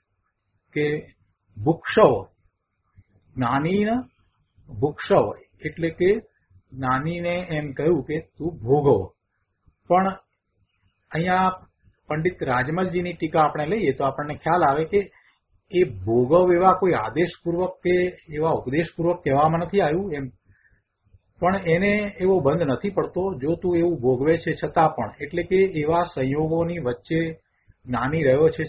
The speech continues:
છતાં પણ એને એ પરદ્રવ્યના કારણે કોઈ બંધ પડતો નથી, એવો ત્યાં અર્થ થાય છે.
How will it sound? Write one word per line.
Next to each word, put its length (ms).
છતાં 300
પણ 200
એને 440
એ 120
પરદ્રવ્યના 600
કારણે 640
કોઈ 460
બંધ 260
પડતો 400
નથી, 500
એવો 220
ત્યાં 180
અર્થ 340
થાય 180
છે. 300